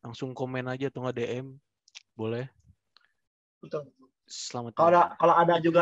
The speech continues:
Speaker 2: yang mau ngasih-ngasih saran gitu, mau ngomongin apa,
Speaker 1: Bener.
Speaker 2: langsung D M juga.
Speaker 1: Langsung.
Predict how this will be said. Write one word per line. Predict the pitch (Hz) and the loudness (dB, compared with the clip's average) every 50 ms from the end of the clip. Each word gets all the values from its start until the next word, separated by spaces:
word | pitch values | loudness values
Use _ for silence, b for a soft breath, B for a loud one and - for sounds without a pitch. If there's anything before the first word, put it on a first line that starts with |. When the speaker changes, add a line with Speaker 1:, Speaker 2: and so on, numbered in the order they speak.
| 170 165 | 6 4
Speaker 2:
yang | 160 156 | 4 2
mau | 160 151 | 2 0
ngasih-ngasih | 156 151 147 - 156 151 147 151 | 0 -2 -2 -2 -4 -4 -4 -4
saran | 143 - 151 151 160 165 170 170 165 | -2 0 2 4 4 4 4 4 2
gitu, | 165 165 - 170 175 170 | 0 -2 -4 -6 -6 -4
mau | 170 156 147 | -4 -4 -4
ngomongin | 147 143 143 147 143 139 | -2 -2 -2 -2 -2 -2
apa, | 135 135 131 156 | 0 0 0 0
Speaker 1:
Bener. | 160 | -2
Speaker 2:
langsung | 151 - 147 139 | -4 -4 -4 -4
D | 135 135 | -2 -2
M | 131 131 135 | -2 -4 -6
juga. | 135 127 131 123 123 120 131 | -8 -8 -10 -14 -16 -16 -14
Speaker 1:
Langsung. | 131 113 107 110 - - 120 110 107 | -12 -12 -12 -12 -10 -10 -10 -10 -10